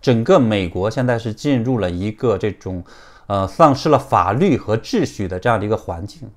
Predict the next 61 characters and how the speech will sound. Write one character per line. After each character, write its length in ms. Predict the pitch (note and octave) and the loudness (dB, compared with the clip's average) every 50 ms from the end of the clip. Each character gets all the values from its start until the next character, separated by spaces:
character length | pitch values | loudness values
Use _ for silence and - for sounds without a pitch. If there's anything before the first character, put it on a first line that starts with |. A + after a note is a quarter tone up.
| - - - - | -20 -20 -6 2
他 100 | - D3+ | 2 2
成 200 | - - C3 C#3+ | 2 2 0 2
了 80 | C#3+ | 4
一 20 | C#3 | 4
个 100 | C#3 C#3+ | 4 4
类 140 | C#3+ D3 C#3+ | 4 2 2
似 80 | C#3+ | 0
战 300 | C#3 C3 - F3 C#3+ B2 | -2 2 2 2 2 2
时 100 | - - | 0 -4
正 380 | B2 - - G#3+ E3+ B2 G#2 - - - - - - | -4 -2 0 0 0 0 -2 -6 -12 -16 -20 -8 -2
总 240 | - B2+ D3 G3 A#3+ | 0 2 2 2 0
统 320 | - - G#2+ F#2+ - - | -2 -4 -8 -8 -8 -6
这 80 | - - | 0 2
样 80 | D3 C#3+ | 2 2
的 80 | C#3 | 2
一 40 | C#3+ | 2
个 100 | D3 C#3 | 2 0
角 260 | C3 - F#2+ F2 G2+ | 0 0 -4 -4 -4
色， 400 | B2+ - - - - A3+ - - - - - - _ - - | -4 -6 -8 -14 -10 -10 -10 -10 -12 -20 -20 -20 _ -20 -14
其 120 | - - G#3 | -6 -4 -2
实 80 | G#3+ | -2
一 120 | A#3 C4 - | 0 -2 -2
点 160 | - F#3+ E2+ | 0 -2 -2
儿 40 | F2 | -2
都 60 | B2+ | -2
没 140 | D3 D3 C#3+ | -4 -2 -4
有 80 | B2 | -4
说 120 | - - C#3+ | -4 -4 -8
错。 380 | C#3+ - - - D3+ - - - _ - _ - _ - _ - - - - - | -8 -8 -12 -12 -12 -12 -14 -20 _ -20 _ -20 _ -20 _ -20 -20 -20 -20 -6
所 160 | - - G3 | 4 6 8
以 120 | A3+ A3 F#3+ | 8 8 8
呢， 220 | D#3+ D#3 D3+ D#3 - - - | 6 4 2 0 -4 -12 -4
在 120 | - G3+ G3 | 0 0 2
这 180 | F#3+ - D4 | 4 4 4
种 100 | C4+ G#3+ | 4 2
情 300 | D#3+ - - - - G#2 | 0 -2 -6 -8 -6 -6
况 180 | G2+ G#2 G#2 G#2 | -4 -4 -4 -6
下 240 | G#2 - B2+ A#2 G2+ | -2 0 2 2 2
的 80 | F2 | 0
话， 200 | F2 - - G2 | -2 -2 -2 -2
那 120 | G2+ A2+ A#2+ | 0 0 0
么 80 | A2 | 0
对 240 | G2+ G2 C3+ C3 C3 | 2 4 4 4 4
于 140 | C3 C3 C3 - - - - - | 4 2 -2 -8 -20 -18 -8 -2
如 220 | B2+ C3 E3+ G#3+ | 0 2 2 2
果 260 | G#3+ - B2 A2+ C#3+ | 0 0 2 4 6
你 180 | F3+ F3+ B2+ F#2+ | 6 4 4 0
是 400 | E2+ - - B2 A2+ G#2+ - - - - | -2 -2 -2 -2 -2 -2 -4 -6 -10 -6
一 120 | - A#2+ | -4 -2
个 80 | A2+ B2 | -2 -2
普 160 | A2+ - - | -4 -4 -6
通 180 | G2+ - C3 C3+ | -8 -4 -4 -4
的 60 | C#3 | -2
美 180 | A2 G2 F#2 E2+ | -2 -4 -4 -4
国 140 | F#2 F#2+ | -4 -4
人， 180 | F#2+ F2+ F2+ F#2+ G#2 | -4 -4 -6 -8 -8
你 180 | A2+ A2 G#2 F#2+ | -6 -4 -4 -4
会 200 | F2 - E3 D3+ | -4 -4 -4 -4
去 120 | - - | -4 -6
选 240 | G2 - - F2+ F2 | -10 -8 -10 -12 -12
谁？ 320 | - - - F#2 C#2+ D2+ | -14 -16 -16 -18 -18 -18